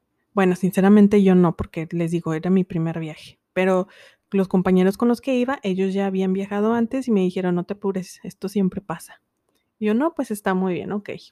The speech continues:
me espero, ellos ya saben". Y después dicen, "No, pues ahora va a ser una hora,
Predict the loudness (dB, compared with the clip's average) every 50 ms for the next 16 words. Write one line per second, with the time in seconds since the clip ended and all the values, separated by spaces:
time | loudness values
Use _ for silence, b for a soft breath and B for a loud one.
0 | _ _ -10 -8 -8 -8 -8 _ -4 -4 -4 -4 -8 -10 _ _ -8 -4 -2 -2
1 | 0 0 0 -2 -4 -4 -6 -6 -6 -4 -6 -8 _ _ _ _ _ _ _ _
2 | _ _ _ _ _ _ _ _ _ _ _ _ _ _ _ _ _ _ _ _
3 | _ _ _ _ _ _ _ _ _ _ _ _ _ _ _ -2 2 2 2 2
4 | 4 4 4 6 6 6 6 6 6 6 4 2 0 -4 -2 -2 0 0 0 0
5 | 2 0 0 0 0 0 0 2 2 2 2 2 2 2 0 0 -2 -4 -8